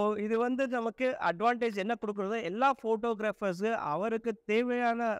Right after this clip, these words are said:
ஆல்பம்ஸ் பிரிண்ட் பண்ணலாம், அவரோட புது சைஸ் டிசைன் பண்ணலாம். இப்போ ரெகுலரா ஆல்பம் என்ன சைஸ் வருதோ அது இல்லாம புது சைஸ் என்ன வேணும் உங்களுக்கு டிசைன்ஸ்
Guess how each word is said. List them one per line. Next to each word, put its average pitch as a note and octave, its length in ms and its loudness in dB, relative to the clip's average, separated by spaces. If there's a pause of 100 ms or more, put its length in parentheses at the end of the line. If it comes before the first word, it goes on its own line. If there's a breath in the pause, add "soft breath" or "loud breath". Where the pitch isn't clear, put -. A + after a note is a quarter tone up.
(120)
ஆல்பம்ஸ் A3 520 0
பிரிண்ட் F3+ 280 -2
பண்ணலாம், F3 440 0
அவரோட G#3+ 340 -2 (720)
புது B3 280 0
சைஸ் A#3 320 2
டிசைன் G3+ 340 0
பண்ணலாம். C#3 380 -6 (300)
இப்போ E3 220 0
ரெகுலரா G#3 480 2 (120)
ஆல்பம் G#3+ 420 -2
என்ன G#3 400 0
சைஸ் G3+ 300 0
வருதோ F3 280 0
அது F3 180 2
இல்லாம G3+ 360 0 (180)
புது A#3 320 -2
சைஸ் A3 240 0 (100)
என்ன A#3+ 180 0
வேணும் A3 280 -2
உங்களுக்கு F#3+ 300 -4
டிசைன்ஸ் F#3 480 0